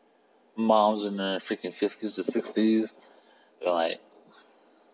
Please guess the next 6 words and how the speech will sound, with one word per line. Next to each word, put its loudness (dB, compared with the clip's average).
ugh. 0
Typical 4
moms, 4
like, 4
with 4
earrings, 0